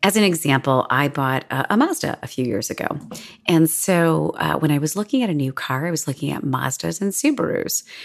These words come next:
And as <laughs> I was in that process, of course, when I looked everywhere on the road, in the parking lots,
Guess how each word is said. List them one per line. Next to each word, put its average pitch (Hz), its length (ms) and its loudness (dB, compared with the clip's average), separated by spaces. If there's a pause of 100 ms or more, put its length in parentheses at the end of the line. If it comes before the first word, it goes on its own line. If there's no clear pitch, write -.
(300)
And 170 480 6 (240)
as 196 400 2
<laughs> - 60 2
I 196 100 2
was 185 220 -2
in 175 160 2
that 170 240 -2
process, - 760 -2
of 175 200 -6
course, - 420 0
when 156 120 2
I 143 140 -2
looked 175 380 -4
everywhere 147 540 -2
on 131 140 0
the 135 100 -2
road, 165 500 4
in 127 120 0
the 135 40 -4
parking 180 500 0
lots, 170 280 -4